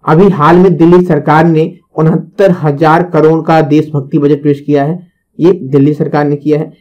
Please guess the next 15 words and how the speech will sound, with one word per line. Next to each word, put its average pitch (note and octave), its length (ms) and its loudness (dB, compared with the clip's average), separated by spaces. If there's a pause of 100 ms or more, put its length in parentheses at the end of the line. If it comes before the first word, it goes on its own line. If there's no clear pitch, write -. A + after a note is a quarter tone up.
(140)
नई F3+ 360 4
योजना G3 640 2
सहेली E3 540 2
स्वयं F3 400 0
केंद्र E3+ 300 0
की - 440 -6
शुरुआत, D#3+ 520 0
ये C#3+ 140 0
भी D3+ 120 2
दिल्ली C#3 300 2
में D3+ 80 0
हुआ D3 220 0
है। E3 200 -6 (240)
Samsung F#3 580 2
ने F#3+ 120 4